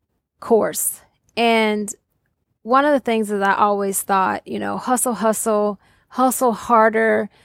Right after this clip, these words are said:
You know, we've heard all of the phrases about hustle, but hustling is stressful. Hustling is exhausting. And Jennifer talked about being in alignment and how that alignment leads to flow.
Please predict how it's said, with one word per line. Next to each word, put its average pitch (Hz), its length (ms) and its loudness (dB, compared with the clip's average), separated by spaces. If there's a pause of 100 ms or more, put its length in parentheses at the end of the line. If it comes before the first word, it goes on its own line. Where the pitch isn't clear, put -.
(240)
You 233 100 -2
know, 220 160 4
we've 240 260 0
heard 220 280 4
all 214 220 2
of 202 60 -4
the 202 80 -6
phrases 202 520 -4
about 190 320 -2
hustle, 208 580 -4 (540)
but 214 340 0 (520)
hustling 311 560 0
is 247 140 -2
stressful. 208 760 -4 (460)
Hustling 240 580 -4
is 208 240 -6
exhausting. 196 840 -4 (580)
And 220 520 0 (220)
Jennifer 269 380 -2
talked 226 340 0
about 202 420 2
being 208 240 0
in 202 140 -4
alignment 202 880 -4 (240)
and 233 180 0
how 220 340 4
that 202 240 2
alignment 196 880 0 (300)
leads 220 460 0
to 208 140 -4
flow. 196 640 -4